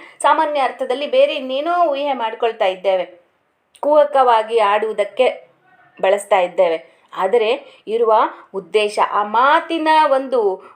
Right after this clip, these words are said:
ಮ್, ಉದ್ದೇಶವೇ ಬೇರೆ ಇದೆ. ಶ್ರೀ ಮಹಾಲಕ್ಷ್ಮೀ ದೇವಿಯ ಒಂದು ಚಿಂತನೆಯೊಂದಿಗೆ ಪೂಜೆ ಆಗಬೇಕು, ಭಗವಂತನ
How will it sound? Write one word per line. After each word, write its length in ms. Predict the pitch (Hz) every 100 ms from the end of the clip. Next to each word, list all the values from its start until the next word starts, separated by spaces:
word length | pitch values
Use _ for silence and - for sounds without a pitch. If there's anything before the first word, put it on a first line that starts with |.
| -
ಮ್, 420 | 220 208 180 127
ಉದ್ದೇಶವೇ 680 | 202 220 247 339 - 403 359
ಬೇರೆ 440 | 220 214 208 202 175
ಇದೆ. 300 | 165 156 - _ _
ಶ್ರೀ 160 | - 214
ಮಹಾಲಕ್ಷ್ಮೀ 760 | 208 208 254 254 262 - 262 247
ದೇವಿಯ 420 | 233 247 262 330 - - - _ _ _ _ _ _ _ _ _ _ _ -
ಒಂದು 140 | 226
ಚಿಂತನೆಯೊಂದಿಗೆ 1200 | 226 - 349 415 415 403 320 262 269 415 466 480
ಪೂಜೆ 300 | 294 294 269
ಆಗಬೇಕು, 680 | 226 220 240 208 202 202 185
ಭಗವಂತನ 520 | 175 196 190 185